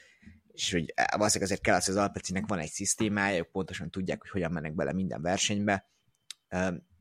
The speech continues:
és ez egy nagyon fontos dolog egy sportolnál. Jordan Henderson egy középszerű futballista, de hogy, ö, Jürgen Klopp alatt, mivel volt egy rendszer, emiatt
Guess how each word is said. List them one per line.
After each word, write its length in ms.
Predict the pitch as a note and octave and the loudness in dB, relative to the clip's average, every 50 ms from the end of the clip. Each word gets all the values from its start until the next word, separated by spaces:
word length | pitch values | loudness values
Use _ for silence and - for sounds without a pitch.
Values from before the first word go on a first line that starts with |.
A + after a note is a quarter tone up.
| - | -12
és 140 | - - - | -6 -4 -2
ez 100 | A2 G#2+ | 0 0
egy 80 | G#2+ A2 | 2 2
nagyon 240 | A2+ A#2 G#2+ F#2+ F#2 | 4 4 4 2 0
fontos 320 | - - G2 F2 F2+ E2 | -2 -2 -2 0 -2 0
dolog 180 | - F2 E2 F2+ | 0 0 0 0
egy 60 | F#2+ | -2
sportolnál. 720 | - - - G2 F#2 E2+ - - F#2+ F#2 F2+ F#2 F#2 F2+ - - - - _ | -4 -2 0 0 0 0 0 -2 -2 0 2 0 0 -2 -4 -10 -20 -16 _
Jordan 380 | - F#2 A#2 A2 G#2 F#2+ F#2 F2 | 0 6 6 8 8 8 6 6
Henderson 420 | G#2 G#2+ G2+ G#2+ G2+ - - G#2+ | 6 6 6 4 2 2 0 0
egy 100 | G2+ - | -2 0
középszerű 500 | - - A2 F2+ F2+ E2+ - - F#2+ F2 | 4 4 4 4 4 2 2 2 0 0
futballista, 580 | - - G#2 F#2 D2+ F2+ F2+ G2 G2 - A2 G#2 | -2 -2 -2 -2 0 2 0 0 0 0 0 2
de 120 | F#2+ G2 | 4 6
hogy, 280 | G#2 G#2 G#2 G#2 F#2+ A2 | 6 6 6 6 6 6
ö, 80 | G#2+ | 6
Jürgen 460 | G#2+ G#2+ G#2 A2+ G#2 F#2 - F2+ F2 | 6 6 4 2 2 2 2 2 2
Klopp 300 | F2 - G#2+ F#2+ - - | 2 2 0 0 2 4
alatt, 300 | G2 F#2+ G2 G2+ G#2 - | 4 6 6 6 4 2
mivel 200 | - G2 F#2+ F#2 | 0 0 2 2
volt 260 | F#2+ G#2 G2 F2 - - | 4 4 4 2 2 0
egy 80 | C#2+ | -2
rendszer, 540 | D2+ F#2+ G#2 A#2+ A#2 - B2+ A#2+ A#2 A#2 A2+ | -2 0 -2 0 0 4 6 6 8 8 6
emiatt 440 | - - F#2+ A2+ A2+ A2+ A2 - | 6 4 2 2 2 2 0 -2